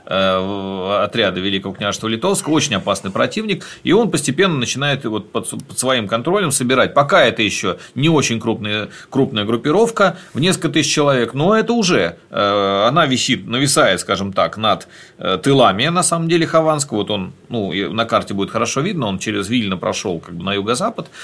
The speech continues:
а Полубинский двигался с севера тоже в направлении Вильно. То есть, по сути, он как бы в тыл выходил. Э, опять-таки, это не так, как вот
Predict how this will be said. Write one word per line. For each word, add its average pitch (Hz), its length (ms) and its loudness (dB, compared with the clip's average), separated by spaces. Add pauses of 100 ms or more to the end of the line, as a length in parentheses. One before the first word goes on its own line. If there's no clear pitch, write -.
(220)
а 143 440 8
Полубинский 120 540 -2
двигался 151 420 0
с - 100 0
севера 151 400 4
тоже 143 240 0
в 123 60 -2
направлении 117 560 2
Вильно. 95 280 0
То 82 80 -8
есть, 78 120 -10
по 107 100 -4
сути, 214 240 -4
он 127 160 -2
как 110 180 -6
бы 98 100 -4
в - 60 -10
тыл 170 200 4
выходил. 127 540 2 (260)
Э, 110 240 4
опять-таки, 120 380 0
это 160 260 4
не 147 140 0
так, 117 260 4
как 98 240 -4
вот 98 260 -4